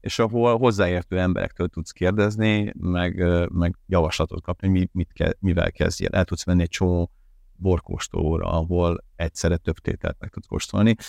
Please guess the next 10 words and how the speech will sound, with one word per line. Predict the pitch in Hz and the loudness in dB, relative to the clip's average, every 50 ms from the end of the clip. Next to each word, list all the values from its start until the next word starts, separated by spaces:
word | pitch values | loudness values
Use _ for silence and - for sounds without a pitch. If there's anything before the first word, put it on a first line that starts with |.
| - - _ | -20 -16 _
Tehát | - 107 104 107 - _ _ _ _ - | 0 2 2 2 -2 _ _ _ _ -4
én | - 113 | 0 2
azt | 131 147 | 2 4
gondolom, | 143 131 113 107 104 | 4 2 2 2 2
hogy | 98 95 | 0 0
bizonyos | 92 110 135 160 175 151 151 - | 2 2 2 2 2 0 2 2
értelemben | - 117 113 - 110 104 98 95 98 95 92 90 | 0 0 2 2 0 0 2 2 2 2 0 0
most | 87 87 85 - - | -2 -4 -6 -10 -10
könnyebb. | _ 85 82 80 80 80 78 80 - - _ _ - - _ _ _ | _ -4 -4 -2 -2 -4 -6 -6 -10 -14 _ _ -20 -20 _ _ _
Ö, | _ 90 87 87 85 85 82 80 80 | _ -2 0 2 2 2 2 2 0